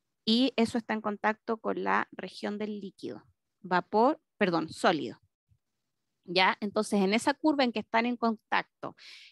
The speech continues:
el sólido con el vapor, a una determinada presión y temperatura, ustedes van a tener un, una entalpía de cambio de fase de sublimación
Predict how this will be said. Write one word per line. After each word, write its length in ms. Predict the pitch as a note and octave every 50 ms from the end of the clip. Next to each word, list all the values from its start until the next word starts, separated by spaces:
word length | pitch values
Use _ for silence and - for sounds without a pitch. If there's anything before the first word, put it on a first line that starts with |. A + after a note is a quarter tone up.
| _ _
el 180 | - F#3 E3+ E3
sólido 560 | - - - - C4 C#4 D4 D4+ D4+ D4 D4
con 160 | C#4+ C#4 C#4
el 120 | C#4 C#4+ C4+
vapor, 400 | C#4 C#4 C4 - D4+ E4 - - _ _ _ _ - _ _ _ -
a 100 | - G#3+
una 240 | G#3 G#3+ G#3 G3 F3+
determinada 640 | F#3 - F#3 F#3 F#3 F#3 F#3 G3 A3 B3 C4 C#4 D4
presión 320 | - C4+ C#4 - - D4
y 80 | D4 D4+
temperatura, 760 | D4+ D4 C#4+ - C#4+ C#4+ C#4+ C4+ - D#4 F4+ F#4 F#4 - _ _ -
ustedes 360 | A#3 A3 - - A3+ A#3 G#3+
van 140 | A3+ A3+ A3+
a 80 | A3
tener 360 | G#3+ A3+ G#3+ G#3+ A3+ A#3 A#3+ _ - - - -
un, 720 | - G#3+ G#3+ G#3+ A3 G#3+ G#3 G#3 G3+ G3+ G3+ G3 G3 F#3 - _ _ _ _ _ _ _ _ _ _ _ _ _ _ _ _ _ _ _ -
una 240 | G#3+ G#3+ G#3+ G#3 G#3
entalpía 640 | G#3 G3+ - G3 G3 F#3+ - - A3+ A3+ A#3 A#3 A3+
de 80 | A3+
cambio 340 | G#3+ A3 G#3+ G#3+ G#3+ A3 G3+
de 120 | F#3 F#3
fase 480 | - - - C#4 E4 - - - - G4+ A#4 C5+ _ _ _ _ _ _ _ -
de 180 | - G3 A#3 A3+
sublimación 720 | - - A#3+ G#3 A3 G#3+ G#3 G#3 F#3+ G3 - - - C3+